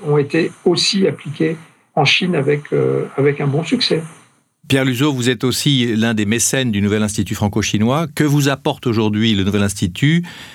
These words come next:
Speaker 2: et que diriez-vous aux entrepreneurs qui auraient envie d'en devenir membres ?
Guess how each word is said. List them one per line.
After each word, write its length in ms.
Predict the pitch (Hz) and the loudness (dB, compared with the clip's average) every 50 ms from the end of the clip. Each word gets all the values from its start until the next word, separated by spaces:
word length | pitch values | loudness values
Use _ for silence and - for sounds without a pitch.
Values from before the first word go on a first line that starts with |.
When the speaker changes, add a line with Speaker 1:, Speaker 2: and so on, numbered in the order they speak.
| - _ _ _ - | -20 _ _ _ 0
Speaker 2:
et 300 | 135 123 131 139 139 131 | 2 2 2 2 0 0
que 100 | - 156 | 0 0
diriez-vous 840 | 147 131 143 139 135 131 135 127 113 123 139 160 170 180 180 180 - | 2 2 2 2 2 2 2 0 2 2 2 4 4 2 2 0 0
aux 120 | 120 120 | 2 2
entrepreneurs 460 | 120 123 113 120 110 113 127 151 151 - | 2 2 2 2 2 2 2 0 -2 -2
qui 140 | - 123 | 0 0
auraient 240 | 117 117 120 113 110 - _ - | 2 2 2 0 -2 -6 _ 0
envie 540 | 113 127 123 113 104 131 151 170 180 175 - _ _ | 0 2 2 2 2 2 2 2 0 -4 -8 _ _
d'en 140 | 113 110 110 | 0 0 2
devenir 300 | 107 117 98 98 104 80 | 2 2 0 0 0 0
membres ? 380 | 80 87 82 78 73 71 69 | 0 0 0 0 -2 -4 -8